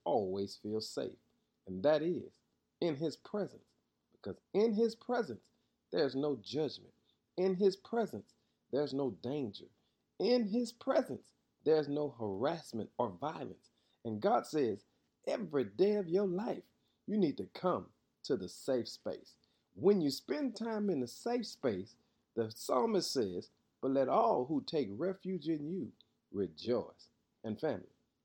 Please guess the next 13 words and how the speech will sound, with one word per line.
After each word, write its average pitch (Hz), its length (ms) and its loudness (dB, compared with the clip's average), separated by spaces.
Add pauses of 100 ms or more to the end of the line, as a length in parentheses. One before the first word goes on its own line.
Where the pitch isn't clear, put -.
can 127 180 -2
you 156 120 -4
take 151 320 -4
a 123 60 2
moment, 147 360 -4 (380)
take 185 200 0
about 139 380 2
thirteen 160 440 -2
seconds, 165 440 -6 (360)
and 110 160 -4
just 139 180 0
start 123 260 0
rejoicing 98 920 2